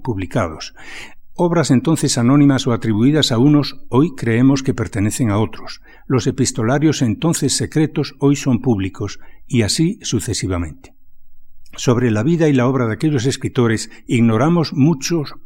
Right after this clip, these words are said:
mucho que ellos sabían, pero también disponemos de datos que ellos mismos a lo mejor desconocían. Por ejemplo, no es raro el caso de gentes que no sabían con exactitud en qué año habían nacido. Hoy podemos verlo en su partida de bautismo si se conserva,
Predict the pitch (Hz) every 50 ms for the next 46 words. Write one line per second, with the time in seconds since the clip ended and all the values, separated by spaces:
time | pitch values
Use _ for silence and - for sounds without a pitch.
0 | - - - 151 180 175 - - 160 - - - - - - - - - - 127
1 | 117 127 131 131 143 135 - - 117 107 131 117 95 82 82 - - - - -
2 | - - - 127 110 110 117 110 120 156 165 151 151 - - - 127 127 143 160
3 | 151 123 120 120 120 135 131 - 147 131 - - - 117 123 143 170 175 - 139
4 | 123 117 107 117 123 110 - 135 117 110 98 95 92 - 135 135 131 117 - -
5 | - - - 107 110 - - - 101 87 - - - 85 73 - - - - -
6 | - - - - - - - - 120 117 110 - 160 151 - - 151 131 120 123
7 | 143 143 - 139 143 147 143 147 143 127 - - 151 139 - 139 104 101 - -
8 | 160 147 - 156 143 - - 120 117 147 139 - 165 139 156 170 165 147 - 143
9 | 135 127 117 - 139 95 - 117 92 - 165 - 139 120 107 - 143 143 143 151
10 | 143 117 117 139 143 123 120 120 107 - - 131 92 - - - - - - -
11 | - - - - - - 131 139 139 135 127 120 107 123 131 135 135 113 117 127
12 | 123 123 147 147 135 123 - 120 - - 107 92 - - 143 135 123 110 113 104
13 | 98 92 - - 135 117 104 113 110 - - 101 - 135 113 - 143 117 - -
14 | 117 110 90 82 82 82